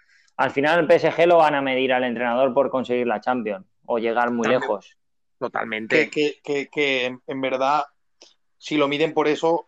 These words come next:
Speaker 3: lo deberían medir porque llegue lejos, porque ganarla es muy complicada. Al final, el fracaso es que no gane la Liga. Eso es el fracaso.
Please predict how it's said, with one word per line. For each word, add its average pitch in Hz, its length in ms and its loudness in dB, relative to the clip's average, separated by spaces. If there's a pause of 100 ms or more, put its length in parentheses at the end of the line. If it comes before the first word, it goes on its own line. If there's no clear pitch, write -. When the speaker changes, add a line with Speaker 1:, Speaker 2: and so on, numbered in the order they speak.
Speaker 3:
lo 147 140 2
deberían 143 320 0
medir 147 240 0
porque 147 260 -2
llegue 131 200 0
lejos, 180 260 -2
porque 127 200 -2
ganarla 147 340 -2
es 143 40 -8
muy 139 160 -6
complicada. 120 640 -4 (440)
Al 131 120 -10
final, 135 440 0
el 139 140 2
fracaso 156 520 -2
es 208 340 -4
que - 140 -4
no 131 120 -2
gane 123 200 -4
la 117 140 -4
Liga. 117 320 -12 (180)
Eso 143 200 -10
es - 320 -16
el 131 120 -6
fracaso. 113 520 -4